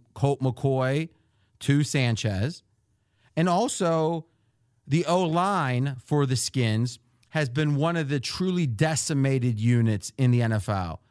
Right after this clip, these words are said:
And we talk about it. Cluster injuries, cluster injuries. What does that mean? More than one injury in the same position group, and it has a compounding effect.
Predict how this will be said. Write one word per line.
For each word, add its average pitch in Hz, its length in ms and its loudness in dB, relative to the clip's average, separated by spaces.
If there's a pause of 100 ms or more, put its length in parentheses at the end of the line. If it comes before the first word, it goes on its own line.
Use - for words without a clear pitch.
(340)
And 127 140 2
we 165 100 2
talk 165 340 -2
about 104 320 -2
it. - 120 -12 (360)
Cluster 156 800 -2 (220)
injuries, 104 560 0
cluster 147 580 -2
injuries. 107 480 0
What 127 100 2
does 123 80 2
that 127 120 0
mean? 147 260 2 (420)
More 156 280 6
than 151 160 2
one 147 200 2
injury 139 360 2
in 131 80 4
the 117 80 4
same 123 220 0
position 147 540 0
group, 135 380 0 (480)
and 131 120 2
it 131 60 4
has 131 220 2
a 131 60 0
compounding 143 840 -2
effect. 101 540 -6